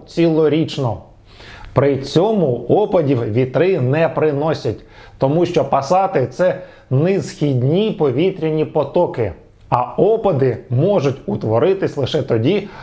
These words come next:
коли вологе повітря наштовхується на природну перепону, гори, які спрямовують його вгору. Тому над переважно рівнинною Австралією пасати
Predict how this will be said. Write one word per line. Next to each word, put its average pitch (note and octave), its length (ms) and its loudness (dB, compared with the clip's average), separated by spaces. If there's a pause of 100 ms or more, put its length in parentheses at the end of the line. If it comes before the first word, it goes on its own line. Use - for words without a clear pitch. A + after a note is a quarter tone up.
(120)
коли D#3+ 320 2
вологе C#3 640 2
повітря B2+ 720 0
наштовхується B2 1120 0 (260)
на D#3 220 2
природну D3+ 680 0
перепону, D3+ 760 0
гори, C3 680 0 (340)
які A#2+ 380 2
спрямовують C#3+ 920 0
його C3+ 500 0
вгору. G2+ 640 0 (540)
Тому F#3 540 2 (120)
над C#3 440 0
переважно D3 800 2
рівнинною C#3+ 720 0
Австралією C#3+ 1080 0 (380)
пасати E3 600 0